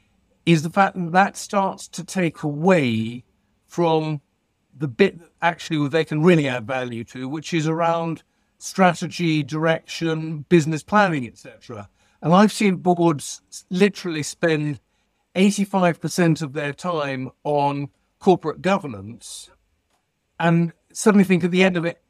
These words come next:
when everybody's knackered, "Oh, we better go back and start thinking about strategy." Uh, and it's, it, it's completely out of kilter. Uh, and I, and I'm, I, I've been,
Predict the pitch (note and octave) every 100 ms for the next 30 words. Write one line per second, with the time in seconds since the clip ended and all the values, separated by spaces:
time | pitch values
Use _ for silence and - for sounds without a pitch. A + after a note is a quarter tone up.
0 | _ _ E3 F3 A3+ A3+ E3+ C#3+ F3 F#3
1 | E3 C#3 C3 - F#3+ F3+ - F3+ F#3 G#3
2 | G3+ - G3 F#3 F#3 - F3 - G#3 F#3
3 | - F#3+ F#3 F#3 F3+ - A3 G#3+ E3 C3
4 | F#2+ - _ _ _ _ _ - E3+ F3
5 | F3 F3+ G3 G3 G3 - - G#3 G3 G3+
6 | - G3+ - B3 F#3 F3+ E3 D#3 D3 -
7 | F#3+ E3 - G#2 _ _ _ _ _ _
8 | _ - C#3 C#3+ D3+ F3 F3+ E3+ F3+ F3+
9 | F#3 G#3 G#3 G3+ _ _ E3 F#3 F#3 E3
10 | F3+